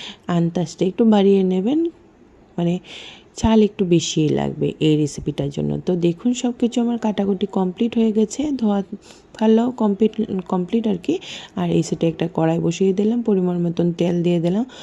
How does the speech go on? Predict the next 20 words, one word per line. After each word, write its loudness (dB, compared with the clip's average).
ফোড়নে 6
দিয়ে 4
দিচ্ছি -2
তেজপাতা -2
আর -2
শুকনা -2
লঙ্কা। -2
তো 4
লাল 2
লাল 0
করে 2
তেজপাতা -2
আর 0
শুকনা -6
লঙ্কাটাকে -2
ফ্রাই 0
করে -2
নেব। 0
তারপর -2
আমি 0